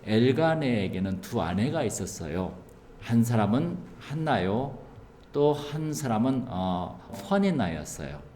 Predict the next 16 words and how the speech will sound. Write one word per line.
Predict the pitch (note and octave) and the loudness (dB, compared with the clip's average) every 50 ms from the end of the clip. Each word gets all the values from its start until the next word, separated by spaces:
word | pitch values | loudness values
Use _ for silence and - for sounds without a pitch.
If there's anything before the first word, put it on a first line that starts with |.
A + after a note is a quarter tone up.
| - - - - - - - - | -20 -20 -20 -20 -20 -20 -8 -4
그래서 | - C#3+ C#3+ D#3+ | 0 2 4 6
이 | D#3+ D#3+ | 4 4
퍼닌나는 | D#3 - F#3+ G#3+ G#3+ A3+ A3 G#3+ F#3+ C#3+ A#2+ B2+ D3 D3+ C3 G2 - - - - - - - - - - - - - | 4 2 4 6 6 6 6 6 6 6 6 4 4 4 2 2 0 -2 -8 -14 -18 -20 -20 -20 -20 -20 -20 -16 -12
자식이 | - - A#2+ A#2+ A#2 - - - - G3 G3 F#3+ F3 E3+ F3+ - - - - - - - - - - - - - - - - - - - - | -6 -2 0 2 2 0 0 0 2 4 4 4 4 2 0 -4 -10 -14 -18 -20 -20 -20 -20 -20 -20 -20 -20 -20 -18 -16 -16 -14 -12 -6 0
많았으나 | D#3+ F#3 F#3 F3+ - - B2+ G#2 G2 G2 F#2+ F2 F2 F#2 - - - - - - - - | 2 4 4 4 2 2 2 2 2 2 0 0 -4 -6 -12 -16 -18 -20 -20 -20 -20 -20
한나는 | - - - F#3 F#3 F3+ D#3+ B2+ G#2+ G#2+ A2 A2 G#2+ G#2 - - - - | -14 -6 -2 2 2 4 4 4 4 4 4 2 2 0 -4 -8 -14 -16
자식이 | - - - G2+ G2 - - - - - A2+ A2+ A2+ A2 G2+ - - - - - - - | -14 -10 -8 -6 -4 -4 -6 -6 -4 -2 0 2 2 2 0 -2 -8 -12 -16 -16 -10 -8
없었다고 | G2+ G2 - - C3+ A2+ A#2+ - F2+ F2 D#2+ E2+ F2 F2 E2+ - - | -8 -6 -2 -2 -2 -2 -2 -4 -6 -6 -4 -4 -4 -4 -4 -4 -4
이 | G2 G#2+ | -2 0
절에 | G2 G#2+ F#2+ F2 F#2+ | 2 2 2 2 2
나오죠. | E2+ E2+ E2 E2+ E2+ D#2+ - G2+ F#2 E2 D2 - - - - - _ _ _ _ _ _ _ - - | 0 0 -2 -4 -4 -6 -6 -6 -6 -6 -6 -10 -14 -18 -20 -20 _ _ _ _ _ _ _ -20 -12
한나는 | - - E3+ F3 E3+ E3+ F3+ F3+ F3 C#3+ G#2 F2+ - | -6 -2 0 2 2 4 4 2 2 0 -2 -4 -6
자식이 | - - - C3 - - - F#3 G#3 G#3+ | -8 -6 -6 -4 -2 -2 -2 2 2 2
없으므로 | D#3 - - D3 B2+ A2+ A#2 A#2 A2+ A#2+ A#2+ A2 F2+ - - - - - - - - - - - | 2 2 0 -2 -2 0 2 4 4 4 4 4 2 0 -4 -8 -12 -14 -14 -16 -16 -16 -18 -16
심히 | - - - - - - G#3 G3+ G#3 G#3 G3+ F#3 - - - - - | -12 -8 -6 -6 -2 0 2 4 6 6 4 4 2 -2 -8 -12 -10
괴로워했습니다. | - B2 B2 B2 E3+ F3+ E3+ D3 G#2+ F#2 F2+ - - F#2 F2 F2 E2+ E2+ F2 F2 E2 | -4 0 2 4 6 8 8 8 8 8 4 0 -2 -4 -4 -6 -6 -6 -6 -8 -10